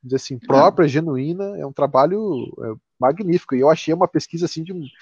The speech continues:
Speaker 1: de uma, de uma complexidade de detalhes, né?
Speaker 2: Sim.
Speaker 1: Como que, como que a ciência social, ela,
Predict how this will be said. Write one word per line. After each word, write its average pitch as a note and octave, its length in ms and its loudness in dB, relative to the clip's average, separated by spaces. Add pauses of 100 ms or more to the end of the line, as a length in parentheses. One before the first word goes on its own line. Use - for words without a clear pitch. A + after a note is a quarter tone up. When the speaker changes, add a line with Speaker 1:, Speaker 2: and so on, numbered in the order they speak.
(280)
Speaker 1:
de B2+ 80 -2
uma, C3+ 200 -8
de C3 80 -2
uma A#2+ 440 4 (580)
complexidade E3+ 920 2
de D3 140 -10
detalhes, D3+ 680 4
né? B2 100 2
Speaker 2:
Sim. A2+ 100 2
Speaker 1:
Como A3 180 2
que, B3 160 2
como C#4 200 0
que D#4+ 100 2
a - 20 0
ciência G#3 380 -4
social, E3+ 600 2
ela, D#3 440 4